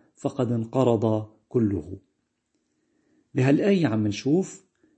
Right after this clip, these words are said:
"ها إن على الجبال قدمي المبشر المسمع بالسلام." بس نسمع كلمة الجبال،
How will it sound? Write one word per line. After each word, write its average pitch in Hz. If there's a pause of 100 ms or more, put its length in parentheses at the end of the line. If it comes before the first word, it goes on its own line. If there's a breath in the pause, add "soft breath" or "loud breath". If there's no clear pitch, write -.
(140)
"ها 131
إن 139
على 123
الجبال 127 (340 loud breath)
قدمي 117
المبشر 135
المسمع 117
بالسلام." 98 (920)
بس 202
نسمع 127
كلمة 131
الجبال، 131